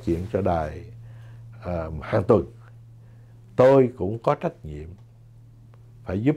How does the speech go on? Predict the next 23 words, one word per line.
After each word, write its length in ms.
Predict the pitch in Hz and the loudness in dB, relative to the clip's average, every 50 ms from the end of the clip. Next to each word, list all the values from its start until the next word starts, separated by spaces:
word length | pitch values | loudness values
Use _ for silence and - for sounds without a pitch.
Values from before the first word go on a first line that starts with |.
| - | -2
đỡ 260 | - 82 82 82 87 87 | -4 -4 -2 -2 -2 -2
cái 120 | - 113 110 | -2 -4 -2
viện 240 | 85 76 82 90 90 | -2 -4 -6 -6 -8
bảo 140 | 87 95 - - | -8 -10 -10 -10
tàng 360 | - 80 80 78 78 78 80 80 82 85 | -10 -10 -10 -10 -12 -14 -16 -14 -10 -8
V 40 | 98 101 101 95 90 - | -4 -4 -4 -4 -6 -6
H 280 | 117 117 113 - - 95 | -8 -10 -10 -8 -6 -4
M, 200 | 92 90 87 85 82 - - _ _ _ - - - - - - - - - - - - _ - - - | -4 -4 -6 -8 -12 -18 -20 _ _ _ -20 -20 -20 -20 -20 -20 -20 -20 -20 -20 -20 -20 _ -20 -14 -8
à, 300 | 87 87 85 82 - - - - - - - _ _ - - _ _ _ - _ _ _ _ _ _ _ _ _ - - - - - - _ _ - | -6 -6 -4 -4 -6 -8 -12 -14 -18 -20 -20 _ _ -20 -20 _ _ _ -20 _ _ _ _ _ _ _ _ _ -20 -20 -20 -20 -20 -20 _ _ 2
tối 160 | - 123 131 | 4 4 4
đa. 200 | 107 92 87 - - - - - - - _ _ _ _ _ _ _ _ _ _ - _ _ _ _ _ _ - | 4 0 -4 -8 -12 -20 -20 -20 -20 -20 _ _ _ _ _ _ _ _ _ _ -20 _ _ _ _ _ _ -6
Để 240 | 90 85 90 104 104 - - | -4 -2 -2 -2 -4 -6 -4
chi? 240 | 107 101 98 95 95 - _ _ - | -2 -2 -2 -4 -6 -12 _ _ 0
Đây 200 | 98 101 101 92 | 2 2 4 2
là 100 | 90 85 | 0 -2
cái 180 | - - 98 - | -4 -6 -8 -6
tài 280 | - 90 87 85 76 71 | -2 -2 -2 -2 -2 -4
sản 360 | - - 80 78 90 110 117 | -8 -10 -10 -10 -8 -6 -4
duy 180 | 117 110 107 104 | -4 -2 -2 -4
nhất 200 | 107 117 127 123 - - _ _ _ _ - - _ _ _ _ _ - - | -4 -6 -6 -8 -10 -16 _ _ _ _ -20 -20 _ _ _ _ _ -8 -4
sau 220 | - 101 98 95 | -4 -2 -2 -4
khi 340 | 90 - 107 101 101 98 95 95 - - - - - - - - _ - | -4 -4 -4 -4 -2 -4 -6 -8 -14 -20 -20 -20 -20 -20 -20 -20 _ 0
anh 280 | 107 107 110 107 104 | 0 0 2 0 -4